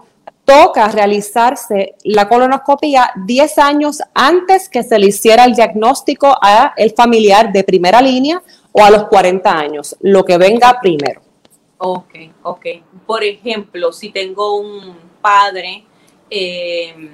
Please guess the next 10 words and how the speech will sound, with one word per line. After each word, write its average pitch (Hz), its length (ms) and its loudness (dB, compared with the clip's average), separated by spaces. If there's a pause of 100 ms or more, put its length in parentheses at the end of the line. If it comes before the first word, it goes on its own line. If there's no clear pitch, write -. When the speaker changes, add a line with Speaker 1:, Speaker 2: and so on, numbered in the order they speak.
(420)
Speaker 2:
que, 190 400 -6
que 202 140 -12
fue, 202 260 -14
habría 196 300 -8
sido 208 300 -10
diagnosticado 190 1080 -6
a 180 100 -2
los 175 160 -10
sesenta 190 760 -8
años, 196 580 -18